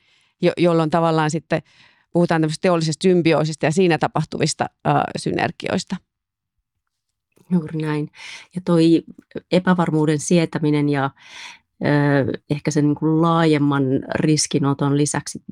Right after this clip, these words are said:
Speaker 2: tuli myös itselle tosta, tosta Outin puheenvuorosta ja myöskin, ö, palvelun merkitys. Mä haluaisin kysyä tästä teiltä lisää, mutta Inka, halusit lisätä vielä jotain tähän, ole hyvä.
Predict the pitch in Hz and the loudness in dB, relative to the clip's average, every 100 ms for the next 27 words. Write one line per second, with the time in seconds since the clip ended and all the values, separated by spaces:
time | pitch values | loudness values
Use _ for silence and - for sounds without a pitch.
0 | - - - 143 139 147 143 151 151 151 | -18 -18 -8 -4 -2 -2 0 -2 0 0
1 | 135 - - - 180 - 147 - 151 - | 0 -2 -8 -12 -12 -4 -2 -2 -6 -8
2 | - 143 - 127 - 135 139 147 147 143 | -4 -4 -4 -4 -2 -2 -4 -2 0 0
3 | 135 147 139 147 - 139 151 151 - 156 | 0 -2 0 -2 -2 -2 0 0 0 0
4 | 147 - - - - - - 160 143 143 | 0 -4 -20 -20 -20 -20 -14 -8 -6 -6
5 | 135 _ _ 180 180 170 147 135 135 143 | -8 _ _ 2 4 4 0 -4 -4 -2
6 | 147 139 - 131 - 143 139 143 151 151 | 0 -2 -2 -6 0 0 2 0 0 0
7 | 143 - 147 - - 160 143 151 160 156 | -2 -4 -10 -10 -6 -6 -4 -4 -2 -2
8 | 139 139 - 180 175 143 151 143 - 170 | -2 -4 -4 0 2 0 -4 -4 -4 -2
9 | 156 147 117 151 147 135 139 147 - 101 | 0 -2 -4 -4 -2 -2 -2 -2 -2 -4
10 | - 139 135 139 147 143 | -2 -4 -2 -2 0 -2